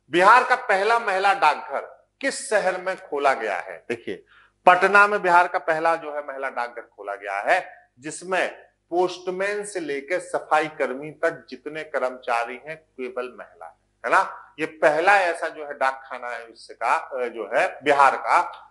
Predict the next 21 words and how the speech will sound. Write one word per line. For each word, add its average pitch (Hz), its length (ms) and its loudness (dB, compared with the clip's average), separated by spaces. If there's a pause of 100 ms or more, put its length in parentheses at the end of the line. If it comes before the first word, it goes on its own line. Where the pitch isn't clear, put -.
(140)
पहला 175 300 8
जो 185 160 -4
है 156 140 -6
महिला 139 260 -4
ऐसा 123 180 -6
डाकघर 110 420 -8
खोला 107 300 -6
गया 101 200 0
है 165 120 4
पटना - 540 -10
में। - 140 -20
क्लियर? 160 400 4 (340)
चलिए, 135 420 -2 (200)
बिहार 170 380 6
लोक 214 220 2
सेवा 180 300 2
आयोग 185 220 0
के 208 80 -6
परिसर 165 500 -2
में 190 160 -6
स्थापित 151 420 -2